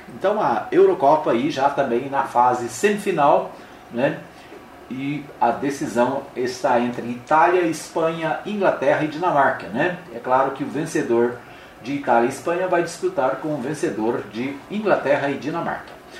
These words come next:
A Copa América também já está na fase de se-, semifinais. Hoje tem Brasil e Peru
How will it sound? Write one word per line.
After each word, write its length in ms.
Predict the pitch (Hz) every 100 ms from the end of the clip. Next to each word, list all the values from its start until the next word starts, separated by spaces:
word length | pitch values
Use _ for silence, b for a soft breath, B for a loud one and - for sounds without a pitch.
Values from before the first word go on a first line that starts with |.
| B B B
A 140 | 202 214
Copa 360 | 208 214 214
América 500 | 196 190 190 202 208
também 600 | - 226 233 170 190 214
já 220 | 156 175
está 320 | 175 - 135 147
na 140 | 165
fase 360 | - 139 143 147
de 100 | 151
se-, 680 | - - - - - -
semifinais. 1040 | 117 170 175 180 277 190 120 104 - - -
Hoje 340 | 160 196 202
tem 260 | - 175 160
Brasil 680 | 123 135 135 104 127 240 220
e 60 | 190
Peru 500 | 185 151 123 214